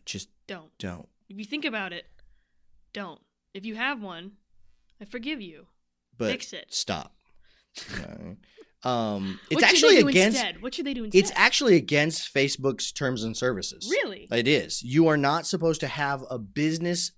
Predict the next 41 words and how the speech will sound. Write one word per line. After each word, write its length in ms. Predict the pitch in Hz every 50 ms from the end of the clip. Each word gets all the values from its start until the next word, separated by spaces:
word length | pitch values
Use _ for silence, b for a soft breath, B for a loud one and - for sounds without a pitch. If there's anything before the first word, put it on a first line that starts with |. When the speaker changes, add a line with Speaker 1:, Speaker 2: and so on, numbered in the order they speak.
| -
Speaker 1:
account 460 | - 131 - - 147 139 127 120 113 - -
as 320 | 113 117 120 120 113 107
a 160 | 123 117 117
personal 460 | 104 - _ - 127 117 - 120 110 98
profile. 460 | - 104 87 - 80 80 - _ _ _ _ _ _ b b b b b b b b b b
So 140 | b - 143
you 240 | 120 113 131 151 160
need 160 | 170 180 175
to 80 | 170 156
go 240 | 123 123 120 123
Speaker 2:
So 60 | 131 123
we're 100 | 120 -
Speaker 1:
and 100 | - -
s- 60 | -
Speaker 2:
helping 420 | 247 247 240 - - 196 170 165
you. 200 | 160 156 147 - _ -
Speaker 1:
Yeah. 240 | - 165 120 - - - _ _ _ _ _ _ _ _ -
You 140 | 135 156
might 180 | 170 160 151 147
get 160 | 156 139 -
sued 320 | - - - 185 180 131 95
by 140 | 101 95
Fa-, 180 | 95 - 131 - -
you 160 | 110 110 104
won't 200 | 85 71 - -
get. 140 | - - - - B B B B B B B B 143
Um, 340 | 143 139 131 123 117 110 107 104 104
Speaker 2:
That'd 60 | 104
be 40 | 117
Speaker 1:
you 80 | 139 160
might 160 | 165 147 117
get 140 | 131 113 -
Speaker 2:
terrible. 40 |
Speaker 1:
kicked 200 | - 127 87 -
off, 520 | 123 135 131 92 78 80 104 117 - - - - _ -
but 220 | 101 87 85 -
Speaker 2:
That 160 | - 190 214
would 100 | 233 277
be 80 | 349 311
terrible 340 | 302 277 233 226 214 220 214
also. 380 | 254 381 - - - - -